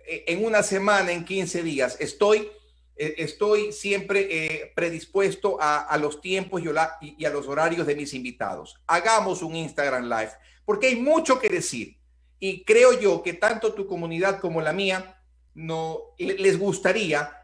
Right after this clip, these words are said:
que nosotros sigamos abordando este tema, sobre todo los jóvenes, sobre todo los jóvenes que necesitan tener una mayor orientación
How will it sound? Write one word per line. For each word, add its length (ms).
que 120
nosotros 640
sigamos 680
abordando 680
este 180
tema, 460
sobre 260
todo 300
los 180
jóvenes, 840
sobre 220
todo 220
los 160
jóvenes 420
que 160
necesitan 1040
tener 680
una 440
mayor 560
orientación 920